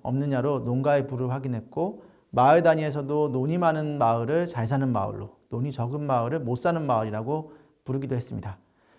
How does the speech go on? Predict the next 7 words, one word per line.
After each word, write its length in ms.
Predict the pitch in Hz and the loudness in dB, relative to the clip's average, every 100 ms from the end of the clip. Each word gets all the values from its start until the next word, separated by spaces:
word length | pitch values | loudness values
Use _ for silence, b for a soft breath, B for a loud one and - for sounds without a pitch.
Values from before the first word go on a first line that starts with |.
| b b b b | b b b b
이번 240 | 147 202 | 2 2
시간은 560 | 214 196 196 196 196 190 | 4 4 4 4 2 2
조선의 380 | 170 180 180 180 | 0 0 0 -2
쌀 340 | 180 208 220 | 4 6 6
보급에 320 | 175 160 165 | 2 0 0
대해 180 | 147 139 | 2 2
살펴보았습니다. 960 | 139 160 165 139 131 - 117 107 110 | 0 -4 -4 -2 -2 -2 -6 -6 -6